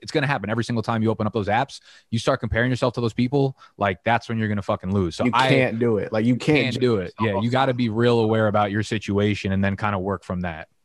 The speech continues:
Speaker 2: Exactly. Nah, hundred percent. And, like, before we get into, like, the fantasy stuff, I just wanted to say, like, I read, like, your ode to the Roaring Twenties, like, a while ago,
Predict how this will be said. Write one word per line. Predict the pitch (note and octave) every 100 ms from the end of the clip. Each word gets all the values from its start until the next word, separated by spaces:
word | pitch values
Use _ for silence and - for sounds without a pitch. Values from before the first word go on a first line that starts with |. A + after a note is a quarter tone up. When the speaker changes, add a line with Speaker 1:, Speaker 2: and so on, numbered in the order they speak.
| _
Speaker 2:
Exactly. | F#2+ F#2+ G2+ F#2 - - A2+
Nah, | - G#2 F#2
hundred | - C3 C#3 A#2+
percent. | G#2+ - B2 F#2+
And, | G#2
like, | G2 F2 - - -
before | A#2 E3 E3
we | C#3+
get | C#3
into, | B2+ A#2+
like, | G2+
the | -
fantasy | B2 C3 A2+ G#2
stuff, | G#2 G2
I | A2
just | G#2+
wanted | G#2+ G2+
to | F#2+
say, | - G#2
like, | G2 -
I | A#2
read, | A2+ B2 B2
like, | A2+ G#2+
your | A2+ -
ode | A2 B2 B2
to | C3
the | A2+
Roaring | A2+ A#2 A#2
Twenties, | G#2 G#2 A#2+ B2
like, | A2+
a | F#2+
while | G2 A2 C#3
ago, | D#3 E3 E3+